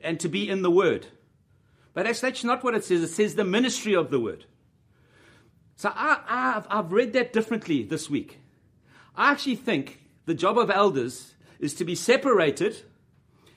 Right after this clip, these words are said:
to the ministry of prayer and to the ministry of the word, but that's in its corporateness, to actually put aside time to gather people to pray. I'm not just decrying the fact that we've gotta have a time alone.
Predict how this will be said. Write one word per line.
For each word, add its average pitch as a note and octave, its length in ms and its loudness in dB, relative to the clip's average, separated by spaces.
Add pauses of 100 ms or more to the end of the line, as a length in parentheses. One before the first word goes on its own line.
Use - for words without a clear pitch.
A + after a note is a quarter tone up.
(320)
to G#3 200 0
the F#3 120 4
ministry A#3 580 2
of E3+ 160 4
prayer C#3 380 -2 (560)
and D#3 180 -4
to F#3 120 2
the E3+ 100 2
ministry G#3+ 480 2
of E3+ 160 4
the D#3+ 80 2
word, C#3 380 0 (340)
but E3+ 160 -2
that's A#3 240 2
in A#3+ 160 -2
its B3 140 -2
corporateness, A#3 880 0 (480)
to G3+ 200 6
actually B3 340 0
put B3+ 260 2
aside A3+ 400 2
time G3 360 4
to F#3+ 140 -6
gather G#3 380 0
people G#3+ 340 0
to E3 160 -2
pray. C#3 320 -2 (640)
I'm E3 160 0
not A3+ 220 0
just G#3+ 220 -2
decrying G#3+ 500 0
the - 80 0
fact G3 280 -4
that E3 120 -2
we've D#3+ 180 -2
gotta A3 280 0
have F#3 180 -2
a E3+ 60 -2
time F3+ 320 0
alone. E3 420 -2